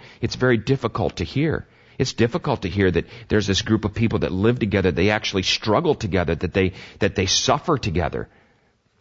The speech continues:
that they, that they submit to one another. That's a, not a popular concept for us to talk about. I don't wanna submit to anybody.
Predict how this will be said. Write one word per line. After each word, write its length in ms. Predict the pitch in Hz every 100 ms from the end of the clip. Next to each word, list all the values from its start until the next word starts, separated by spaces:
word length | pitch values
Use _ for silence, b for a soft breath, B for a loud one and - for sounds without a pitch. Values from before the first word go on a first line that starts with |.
| _ _ _ _ _ _ - _
that 120 | - 98
they, 120 | 101
that 280 | - 113 98
they 120 | 95
submit 720 | - - 107 98 98 170 -
to 100 | 117
one 160 | 98 85
another. 420 | 78 55 - - _ -
That's 180 | 104
a, 60 | 95
not 320 | 90 101 147
a 40 | 151
popular 380 | 147 143 117
concept 420 | 110 110 107 87 -
for 80 |
us 80 | 87
to 60 | -
talk 180 | 85 76
about. 260 | 58 - _ _ _ _ _ _ _ _ _ _ _ _ _ _ -
I 40 |
don't 100 | 170
wanna 140 | 92
submit 480 | - - 76 82 117
to 60 | 131
anybody. 420 | 190 80 52 -